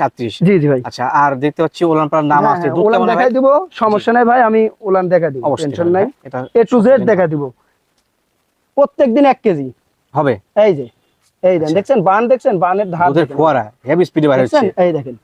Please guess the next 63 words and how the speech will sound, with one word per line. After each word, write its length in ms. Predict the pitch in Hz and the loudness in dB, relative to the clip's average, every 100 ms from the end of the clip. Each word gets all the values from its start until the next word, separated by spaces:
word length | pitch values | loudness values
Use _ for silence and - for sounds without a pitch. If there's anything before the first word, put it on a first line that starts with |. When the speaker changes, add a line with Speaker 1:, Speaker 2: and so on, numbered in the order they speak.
| _ 113 | _ -10
Speaker 1:
জি। 100 | 127 110 101 | -6 -6 -2
Speaker 2:
আর, 80 | 185 | 0
আর 60 | 202 160 | 2 2
বানটার 340 | 196 202 226 202 | 0 2 2 2
ইয়ে 120 | 208 170 | 2 0
দেখেন, 180 | 139 139 135 | -2 -8 -12
এই 40 | 120 | -16
দেখেন। 160 | 101 _ _ _ _ _ _ - | -20 _ _ _ _ _ _ -6
এই 80 | 165 | -2
Speaker 1:
কলা 60 | 160 | 0
Speaker 2:
দেখেন। 120 | 147 | 0
Speaker 1:
বান 100 | 139 120 | -2 -6
কিন্তু, 160 | 110 143 | -6 -4
হ্যাঁ, 120 | 214 | -4
কলা 140 | 156 175 | -2 -2
Speaker 2:
এই 60 | |
Speaker 1:
বানের 120 | 147 139 | 0 -2
দুধ 80 | 135 | -2
Speaker 2:
দেখেন, 100 | 151 | -2
Speaker 1:
ভালো 100 | 127 | -4
Speaker 2:
এই 60 | |
Speaker 1:
থাকে। 80 | 131 | -6
Speaker 2:
দেখেন, 220 | 202 277 170 | -4 -2 -4
দেখছেন? 260 | - - | -6 -2
এই 60 | 165 | -2
দেখেন, 140 | 139 143 | -2 -2
দেখেন। 160 | 156 139 | 0 0
Speaker 1:
জি। 40 | 117 | 0
Speaker 2:
খালি 140 | 220 156 | 0 2
দুধ 160 | 233 214 | 0 2
আর 80 | 180 139 | 0 -2
দুধ। 120 | 139 - 123 | -12 -12 -12
Speaker 1:
হ্যাঁ, 160 | 110 110 | -10 -8
একবার 140 | 117 190 | -2 -2
Speaker 2:
এই 80 | |
দেখেন। 120 | 160 143 | 0 -2
Speaker 1:
স্পষ্ট, 200 | 123 - 135 | -4 -2 0
Speaker 2:
বান 100 | 208 | 2
Speaker 1:
ক্লিয়ার 160 | 254 190 | 2 2
Speaker 2:
কিন্তু 140 | 285 | 2
Speaker 1:
আছে। 80 | 262 | 4
Speaker 2:
লুজ, 160 | 285 214 | 2 2
ভাই। 140 | 202 160 _ _ _ _ | 0 -2 _ _ _ _
দেখছেন, 260 | 190 220 330 196 | -4 0 0 2
দুধ 120 | 277 302 | 2 2
কিন্তু 140 | 277 269 | 2 2
আমার 120 | 277 269 | 0 0
খামারে 240 | 262 262 220 | 0 2 2
দোয়াইছে, 260 | 240 208 156 | 0 0 -4
ভাই। 80 | 123 - | -4 -6
Speaker 1:
মানে, 100 | 147 | -4
ওটা 100 | 170 - | -4 -2
চামড়া 160 | 233 | 0
Speaker 2:
এই 40 | 240 | 0
দেখেন, 140 | 214 | 0
Speaker 1:
না, 60 | 147 | 0
Speaker 2:
দুধ। 100 | 135 | -2
Speaker 1:
এটা 100 | 139 175 | -2 -2
হচ্ছে 160 | 175 190 | 0 -2
Speaker 2:
জি, 60 | |
Speaker 1:
আপনার 200 | 190 185 | 0 0
Speaker 2:
জি। 60 | |
Speaker 1:
ওই 60 | 196 | 0